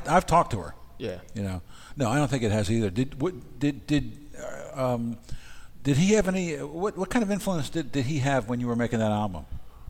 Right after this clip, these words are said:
Speaker 2: Um, well, you know, the biggest influence I took from him actually was when we
Speaker 1: Mm-hmm.
Speaker 2: were at Paisley,
Speaker 1: Yeah.
Speaker 2: um, rehearsing for the Jimmy Fallon show.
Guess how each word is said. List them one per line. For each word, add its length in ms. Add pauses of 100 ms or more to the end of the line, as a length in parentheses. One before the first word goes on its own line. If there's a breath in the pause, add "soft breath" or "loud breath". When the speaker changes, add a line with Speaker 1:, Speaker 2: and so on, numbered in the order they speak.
(160)
Speaker 2:
Um, 540 (760 loud breath)
well, 140
you 120
know, 80
the 120
biggest 420
influence 380
I 80
took 280
from 220
him 140
actually 360
was 200
when 180
we 120
Speaker 1:
Mm-hmm. 100
Speaker 2:
were 280
at 200
Paisley, 760 (440)
Speaker 1:
Yeah. 300
Speaker 2:
um, 200
rehearsing 500
for 160
the 80
Jimmy 220
Fallon 280
show. 200